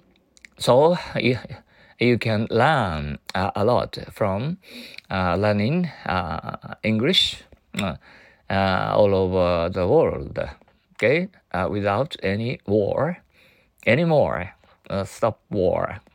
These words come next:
Thank you for your co-, cooperation. Okay? Arigato,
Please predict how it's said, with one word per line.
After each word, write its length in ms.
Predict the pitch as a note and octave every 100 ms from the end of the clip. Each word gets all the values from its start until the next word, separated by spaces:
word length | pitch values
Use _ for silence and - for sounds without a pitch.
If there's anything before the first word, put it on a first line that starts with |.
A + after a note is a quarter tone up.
| _ -
Thank 260 | A2 G#2
you 80 | G2
for 240 | - E2+
your 120 | F#2+ F#2+
co-, 380 | F2+ G#2 G2+ G2+ _
cooperation. 920 | - A2 F2+ F#2+ F#2 A#2+ C#3+ - D2 - _ _ _ _
Okay? 240 | - E2+ G3+ _ -
Arigato, 640 | - G2+ F#2 F#2+ - E3